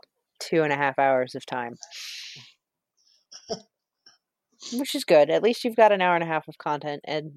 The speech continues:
Speaker 1: a couple of fun outtakes. Um, but just
Speaker 2: Is there anything else that you want to know before we try to wrap up?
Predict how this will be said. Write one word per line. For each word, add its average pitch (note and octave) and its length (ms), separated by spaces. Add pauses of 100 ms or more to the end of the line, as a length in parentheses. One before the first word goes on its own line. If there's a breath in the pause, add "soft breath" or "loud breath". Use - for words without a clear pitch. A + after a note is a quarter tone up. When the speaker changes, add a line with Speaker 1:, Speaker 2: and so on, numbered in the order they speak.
(100)
Speaker 1:
a E3+ 80
couple E3+ 300
of C#3+ 100 (680)
fun E3 320
outtakes. - 680 (840 loud breath)
Um, C3 420 (640)
but D3+ 260 (4000)
just A#3 180 (380)
Speaker 2:
Is E3 140
there F#3+ 120
anything F#3+ 300
else E3+ 260
that C#3+ 100
you D3+ 120
want D#3 220
to D#3 180
know D#3 300
before D3 440
we C#3 160
try C#3+ 280
to C#3 160
wrap C3 320
up? C3 140